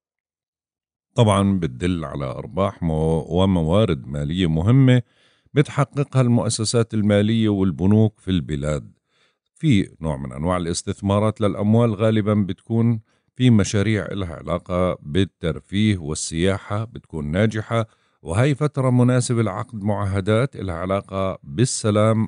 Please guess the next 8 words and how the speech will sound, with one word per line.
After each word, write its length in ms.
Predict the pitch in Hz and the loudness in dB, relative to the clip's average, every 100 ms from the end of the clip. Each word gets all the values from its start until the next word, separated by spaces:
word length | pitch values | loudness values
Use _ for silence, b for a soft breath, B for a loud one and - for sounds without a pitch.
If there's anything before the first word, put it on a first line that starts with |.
| - | 0
أو 200 | 127 147 | 2 2
توقيع 480 | 123 104 - 117 107 | 2 0 0 -2 0
الاتفاقات 760 | 98 98 107 92 104 113 107 | -2 -4 -6 -6 -4 -2 -2
التجارية 680 | 107 - 87 104 101 120 113 | -4 -4 0 2 2 2 0
خصوصًا 480 | 95 87 107 95 101 | -2 -6 -6 -4 -2
مع 240 | 87 82 | -2 -2
الدول 400 | 78 67 92 85 | -4 -2 0 0
الأجنبية، 880 | 80 64 73 73 78 69 107 78 | 0 -4 -8 -6 -6 -2 0 -2